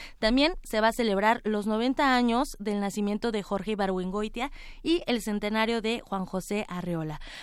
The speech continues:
Habrá más de doscientas actividades, muchas presentaciones de libros y lo interesante también es que además de la sede principal, que es el Centro Cultural Universitario, también hay sedes alternas. En el centro de la Ciudad de México, donde se encuentra el antiguo Colegio de San Ildefonso,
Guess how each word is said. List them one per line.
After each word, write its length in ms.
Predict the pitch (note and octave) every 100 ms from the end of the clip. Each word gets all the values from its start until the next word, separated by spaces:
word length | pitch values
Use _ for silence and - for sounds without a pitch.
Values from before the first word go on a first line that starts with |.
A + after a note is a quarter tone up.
| -
Habrá 220 | A3 C#4
más 240 | D4+ D#4
de 100 | C#4+
doscientas 400 | C#4 A#3+ A#3+ B3
actividades, 760 | A3 G#3+ G#3+ G3+ A3+ B3+ C#4 C4+
muchas 360 | A3+ B3+ C4+ D4+
presentaciones 760 | A3 G#3 F#3+ F#3+ A#3 A#3 A3+
de 100 | G3
libros 420 | G#3 B3+ A#3+ C#4 -
y 120 | A3
lo 80 | G#3+
interesante 560 | A3+ A#3+ B3+ E4+ G4+
también 340 | G4+ B3 A3+ B3 - -
es 140 | - -
que 100 | C#4+
además 440 | C#4 B3 A#3 A#3
de 220 | - A3 G#3+
la 140 | G3+
sede 260 | - A3 A#3+
principal, 560 | G#3 G3+ G3 G3 F#3+
que 200 | F#3+ F#3+
es 120 | F#3+
el 80 | G#3
Centro 320 | G3 G3 G3+
Cultural 480 | F#3+ F#3+ F#3 F3+ F#3
Universitario, 800 | - F#3 F3+ F3+ F#3+ F#3 F#3+ G3+ A#3 - -
también 380 | - A3 C4 D4+ -
hay 240 | G#3+ A#3+
sedes 420 | - A3 G3+ G#3+ -
alternas. 680 | F#3 F3+ F#3 F3 D3+ C#3+ - - - -
En 80 | A3+
el 120 | A#3
centro 280 | C4+ C#4 D4+
de 80 |
la 140 | C4 G#3
Ciudad 260 | G#3+ G3+
de 100 | G3+
México, 440 | B3 C#4 A3 - A3
donde 220 | G3+ G3
se 120 | -
encuentra 400 | F#3+ G3 G#3+ G#3
el 100 | G#3
antiguo 460 | F#3 F3+ G#3+ G3+ G3+
Colegio 340 | G3 F#3 G3+
de 100 | F#3+
San 240 | E3+ F3+ F3+
Ildefonso, 600 | F3+ F#3 A3+ A3+ A#3+